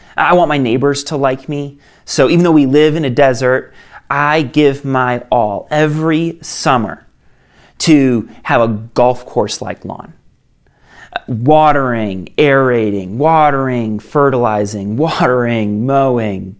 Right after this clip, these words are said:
watering. I want you to like me, so I've preached a certain way or I've said yes to certain invitations. Anyone else, like, do, do you, do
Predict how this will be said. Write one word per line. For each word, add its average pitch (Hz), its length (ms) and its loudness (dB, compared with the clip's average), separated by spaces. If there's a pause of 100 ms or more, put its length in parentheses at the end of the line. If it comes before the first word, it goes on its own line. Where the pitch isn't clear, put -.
(160)
watering. 123 640 0 (1160)
I 185 100 2
want 233 220 2
you 165 400 2
to - 160 -8
like 101 280 -2
me, 85 240 -12 (100)
so 135 380 0 (140)
I've 143 260 -2 (140)
preached 202 300 0
a 151 40 2
certain 113 400 -2
way 110 320 2
or 107 200 0
I've 107 120 -2
said 139 200 -2
yes 147 240 0
to 127 80 -8
certain - 260 -2
invitations. - 960 -8 (960)
Anyone 269 420 0
else, 190 260 0
like, 165 160 2
do, 180 160 2
do 175 100 0
you, 254 320 2
do - 180 -20